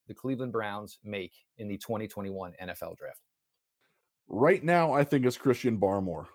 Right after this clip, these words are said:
Speaker 2: the defensive tackle from Alabama. And I've justified
Speaker 1: Mm.
Speaker 2: this. And in fact, I did it on Twitter just <laughs> before we started recording this. Uh, he is defensive tackle one. And when you are looking at it analytically, the, the, the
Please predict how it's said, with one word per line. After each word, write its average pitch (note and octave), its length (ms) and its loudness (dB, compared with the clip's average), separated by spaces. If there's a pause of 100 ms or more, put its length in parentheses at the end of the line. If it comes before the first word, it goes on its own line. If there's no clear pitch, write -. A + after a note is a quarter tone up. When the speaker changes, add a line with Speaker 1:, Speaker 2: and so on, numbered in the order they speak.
(100)
Speaker 2:
the G2+ 80 4
defensive G#2+ 420 0
tackle G#2+ 300 2
from G2+ 180 0
Alabama. F#2+ 720 4
And A2 160 2
I've G#2 160 4
justified D3 640 6
Speaker 1:
Mm. B2+ 40 -4
Speaker 2:
this. C3 340 6
And C3 180 4
in C#3 80 6
fact, D3+ 240 8
I D3 80 10
did E3 160 8
it C3+ 320 4
on D#3 140 6
Twitter E3 260 10
just E3 260 6
<laughs> - 0 -
before E3 280 6
we C#3 80 6
started D3 280 0
recording C3+ 460 6
this. G#2+ 220 2 (560)
Uh, A2+ 260 0 (220)
he G3+ 300 0
is E3+ 160 8
defensive E3 540 4
tackle C#3 520 2
one. G#2 500 -2 (580)
And C3 220 6
when C3+ 160 6
you F3 260 6
are D#3 160 8
looking D#3+ 380 4
at D3+ 160 4
it - 80 -8
analytically, C3 640 4
the, A2+ 200 0 (260)
the, A#2 160 -2 (340)
the A#2+ 180 2